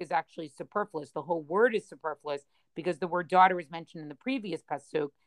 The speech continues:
uh, in, in verse twelve, and you know you're talking about a daughter. So this pasuk, this bat, has to be referring to the, the Levium, the Levium women and the Is-, and the Israeli women.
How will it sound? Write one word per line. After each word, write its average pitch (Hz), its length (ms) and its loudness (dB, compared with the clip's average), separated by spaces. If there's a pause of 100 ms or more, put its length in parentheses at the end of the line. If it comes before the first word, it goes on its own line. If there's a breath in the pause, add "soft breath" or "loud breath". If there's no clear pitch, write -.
(240)
uh, 151 300 8
in, 165 200 -10
in 160 160 -10
verse 165 220 -4 (120)
twelve, 220 360 6
and 160 180 -16
you 165 140 -14
know 180 180 -2
you're 202 140 -2
talking 175 240 -6
about 156 140 -2
a - 20 -18
daughter. 196 400 2 (240)
So 180 220 -2 (140)
this 226 180 4 (340)
pasuk, 180 460 -2
this 220 260 2
bat, 156 220 4 (120)
has 170 180 0
to - 100 -20
be 156 100 -8
referring 190 360 -6 (120)
to 156 240 0 (400)
the, 170 360 -2
the 165 220 -4
Levium, 156 600 -4 (720)
the 160 80 -2
Levium 165 440 -2
women 156 280 -2
and 147 140 -4
the 143 100 -4
Is-, 156 240 -4
and 151 180 4
the 147 100 -2
Israeli 143 440 4
women. 120 320 -2